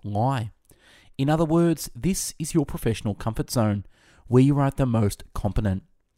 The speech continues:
This expertise is rooted in the specific skills and talents that made you successful in one particular industry or field of study in the first place.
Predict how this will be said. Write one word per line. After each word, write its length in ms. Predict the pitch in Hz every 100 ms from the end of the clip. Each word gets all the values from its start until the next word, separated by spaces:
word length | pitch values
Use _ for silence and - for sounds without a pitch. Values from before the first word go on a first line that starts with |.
| _ - - _ -
This 180 | 196 -
expertise 640 | 170 - 180 - 147 135
is 180 | 139 -
rooted 320 | 135 135 135
in 160 | - 117
the 80 |
specific 540 | 110 - 98 - 202 -
skills 360 | - 110 98
and 140 | 104 101
talents 440 | - 139 165 - - - -
that 180 | 98
made 340 | 104 120 139 123
you 140 | 120
successful 680 | 113 - - - 101 - 104
in 180 | 127 139
one 180 | 110 98
particular 500 | 117 - - 98 90
industry 540 | 107 131 - 107 98 - _ -
or 160 | 233
field 260 | - 170 170
of 80 | 175
study 280 | - 101
in 80 | 101
the 40 | 98
first 300 | 113 120 -
place. 460 | 127 104 - -